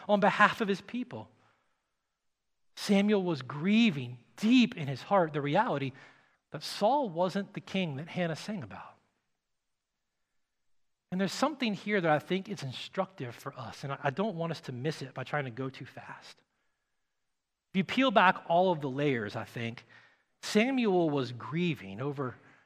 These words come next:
the spiritual train wreck of a once promising leader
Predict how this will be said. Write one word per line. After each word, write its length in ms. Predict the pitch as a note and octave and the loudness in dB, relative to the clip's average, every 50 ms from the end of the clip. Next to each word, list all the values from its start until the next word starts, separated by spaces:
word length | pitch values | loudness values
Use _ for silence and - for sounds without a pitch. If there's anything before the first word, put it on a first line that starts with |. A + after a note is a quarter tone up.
| _ _ _ _ _ _ _ _ _ _ _ _ _ _ _ _ - | _ _ _ _ _ _ _ _ _ _ _ _ _ _ _ _ -10
the 80 | - D3+ | -10 -8
spiritual 920 | - - - - - - - G3 A#3 A3+ F3 C#3+ - - E3+ C3+ A2+ G#2 | -6 -6 -8 -8 -10 -4 0 2 4 4 4 2 0 -2 -8 -8 -10 -10
train 460 | - - - - D3+ E3 F#3 E3+ C3+ | -8 -8 -4 -2 0 0 0 0 -2
wreck 340 | G#2+ A2 G#2+ G2+ G2 - - _ _ _ _ _ _ _ _ _ _ _ _ _ _ _ _ _ _ - | -2 -4 -4 -4 -4 -8 -12 _ _ _ _ _ _ _ _ _ _ _ _ _ _ _ _ _ _ -8
of 80 | A#2+ | -4
a 60 | C#3+ C3+ | -4 -2
once 280 | C3 D3+ E3+ F3 - - | 2 2 2 0 0 -6
promising 600 | - - - D#3 D#3 D#3+ C#3+ - - C#3+ A#2+ A#2 | -10 -4 0 0 0 0 -2 -6 -6 -8 -8 -8
leader 360 | B2 C#3+ C#3 A2+ F#2+ F#2+ - | -6 -6 -6 -8 -8 -14 -14